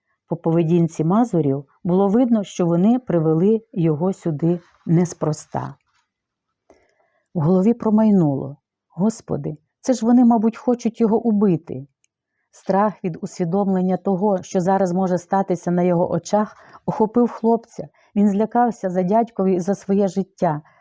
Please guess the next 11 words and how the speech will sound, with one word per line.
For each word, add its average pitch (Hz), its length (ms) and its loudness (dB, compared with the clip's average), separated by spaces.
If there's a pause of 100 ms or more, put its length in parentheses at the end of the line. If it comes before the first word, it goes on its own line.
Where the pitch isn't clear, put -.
(200)
Переляк 185 600 0
не 190 120 0
давав 190 360 0
добре 220 320 -2
зрозуміти, 202 760 -2 (240)
що - 200 -8
кричить 220 580 -2 (140)
з 165 80 -6
невеликого 208 560 2
горбка, 160 580 -4 (380)
стоячи 185 680 -2